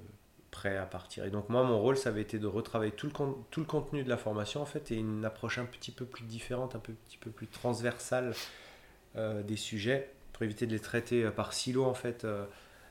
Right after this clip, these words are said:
électricité, ensuite, euh, eau, hygiène, assainissement, ensuite construction, qui n'ont aucun lien entre eux a priori. Et ces deux trouvées, en fait, on les a plutôt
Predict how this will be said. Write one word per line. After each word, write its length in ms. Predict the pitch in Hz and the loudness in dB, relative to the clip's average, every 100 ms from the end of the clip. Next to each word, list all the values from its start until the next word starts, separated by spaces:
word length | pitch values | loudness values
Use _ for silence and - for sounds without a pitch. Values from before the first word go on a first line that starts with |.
| 120 | 2
électricité, 880 | 113 110 120 - 117 - 123 127 120 | 2 2 -4 -2 0 6 8 8 6
ensuite, 440 | 110 - 110 - | 2 -2 -4 -2
euh, 460 | 107 104 101 101 101 - - 104 - - | 0 0 0 -2 -4 -8 -8 -8 -8 -8
eau, 180 | - 117 | 0 2
hygiène, 280 | 113 113 113 | 4 4 2
assainissement, 920 | 107 - 113 110 - 123 127 127 120 | 0 0 -2 -2 0 2 6 6 4
ensuite 300 | 104 - 107 | 2 -4 -10
construction, 440 | - 110 113 - 139 | -8 -6 -6 -4 -2
qui 160 | - | -2
n'ont 120 | 104 - | 0 2
aucun 300 | 143 143 131 | 4 6 6
lien 220 | 127 120 | 8 8
entre 340 | 113 - 131 | 8 4 6
eux 80 | 127 | 8
a 60 | 110 | 8
priori. 540 | - 107 104 135 170 - - - - 104 | 4 2 6 6 6 2 -16 -18 -8 -4
Et 40 | |
ces 160 | - 117 | 2 4
deux 120 | 117 | 4
trouvées, 260 | - 113 | 4 4
en 100 | 139 | 6
fait, 160 | 135 135 | 6 4
on 60 | 113 | 4
les 140 | 104 | 4
a 60 | 101 | 2
plutôt 340 | - - | 0 0